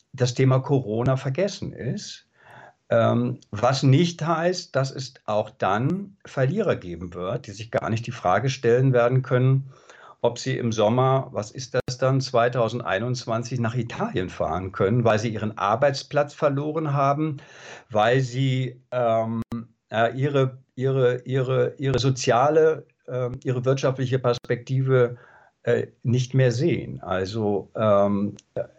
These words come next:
es ist nicht auszuschließen, dass, ähm, durch ein erfolgreiches Krisenmanagement, äh, die Wirtschaft wieder auf die Beine kommen wird, ja gar, ähm,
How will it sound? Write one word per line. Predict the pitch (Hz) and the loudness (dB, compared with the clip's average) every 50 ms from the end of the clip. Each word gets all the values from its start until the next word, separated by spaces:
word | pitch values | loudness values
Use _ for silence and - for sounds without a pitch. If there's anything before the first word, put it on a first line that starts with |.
| _ _ - | _ _ 0
es | 117 131 - - | 0 0 0 -4
ist | - _ 143 170 170 - - - | -2 _ 2 2 2 0 0 2
nicht | 143 175 190 175 - - - | 4 4 4 2 -2 0 2
auszuschließen, | 117 127 151 190 196 - - - 170 131 - 143 139 156 156 160 156 135 - 147 143 139 139 135 135 - - - - - - - _ _ _ | 4 4 4 2 0 -4 -8 -8 -8 -8 -6 -6 -4 -4 -4 -4 -6 -4 0 2 4 4 4 4 2 -2 -16 -20 -20 -20 -20 -20 _ _ _
dass, | - 117 123 127 131 - - - - _ _ _ _ | 0 2 2 2 0 -2 -6 -10 -12 _ _ _ _
ähm, | 131 131 123 120 117 117 117 113 117 117 117 113 - - _ | 0 2 4 4 4 4 2 0 -2 -2 -4 -6 -8 -12 _
durch | 131 147 151 131 123 - - _ _ _ _ | -2 -2 0 0 -2 -4 -8 _ _ _ _
ein | 113 120 117 | 0 0 0
erfolgreiches | 104 101 107 101 - - 139 143 185 202 - - 135 120 117 120 123 - 110 110 - | 0 -2 -4 -4 0 0 2 2 2 0 -2 -2 2 2 2 2 0 -4 -12 -12 -12
Krisenmanagement, | - - 160 214 254 247 240 - _ _ - 101 95 - 73 80 87 87 - - 107 98 92 98 120 143 190 202 - - - - _ _ _ _ _ _ _ - - - _ _ _ | -10 -6 -4 -2 0 -2 -2 -4 _ _ -6 -4 -4 -6 -6 -6 -8 -8 -8 -8 -4 -2 -2 0 0 -2 -4 -4 -8 -16 -20 -20 _ _ _ _ _ _ _ -20 -20 -20 _ _ _
äh, | - 120 123 120 117 120 123 | 2 4 4 6 4 4 2
die | 123 - 139 127 | 2 2 4 6
Wirtschaft | 123 - 165 - - 160 135 - | 6 4 2 2 -2 -2 -2 -2
wieder | 151 131 135 - 120 | 0 0 0 0 -2
auf | 131 127 | -6 -6
die | 135 135 | -8 -4
Beine | 113 98 95 95 120 156 175 | 0 2 2 2 2 0 -6
kommen | 170 - 165 156 165 165 147 | -6 -8 -8 -8 -8 -8 -6
wird, | 160 160 151 135 | -6 -6 -4 -2
ja | 143 127 | -2 -2
gar, | 117 113 117 113 131 131 135 139 - - _ _ | 0 2 2 2 2 2 0 -2 -6 -12 _ _
ähm, | - 117 117 117 117 117 | -4 -2 0 0 -2 -4